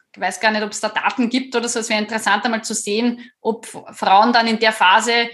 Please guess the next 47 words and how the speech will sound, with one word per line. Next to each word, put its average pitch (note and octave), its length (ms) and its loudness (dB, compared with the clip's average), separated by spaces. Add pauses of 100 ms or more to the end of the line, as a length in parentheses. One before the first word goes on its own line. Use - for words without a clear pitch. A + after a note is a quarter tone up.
(160)
wirklich A#3 300 -4
auch G3+ 120 -2
Muskelmasse C4+ 680 0
zum C4+ 140 -2
Beispiel C4 360 -4
verlieren, C4+ 480 -2 (480)
ähm, A#3 420 0
weil A3 240 2
sie C4+ 120 -8
zum C4+ 120 -2
Beispiel B3+ 280 -2
nicht C4+ 180 0
zum C4+ 120 -4
Essen C4 300 -6
kommen B3 260 -4
und A#3+ 100 -8
der A#3 80 -10
Körper A3+ 280 -2
das A#3+ 120 -4
dann A#3+ 160 -2
aus A3+ 100 -6
den A#3+ 140 -4
Muskeln C4 340 0
nimmt. C4 240 6 (720)
Es - 140 -18
ist, A3 260 -10
das A3 220 -10
ist A3 180 -8
interessant, C4+ 560 -2
ja. A#3 200 -2
Aber, G#3 460 0
ja, A3 220 0
wenn A3 140 0
man A3 100 4
dann A3+ 120 4
niemanden B3 380 2
hat, G#3 200 0
der A#3+ 60 0
einen A#3 180 -2
bekocht - 520 -2
oder B3+ 160 -2
sowas, B3 380 -4
ja, A#3+ 160 4
bis A#3+ 180 -6
sich B3+ 140 -8
das B3 140 -6
einspielt C4 640 0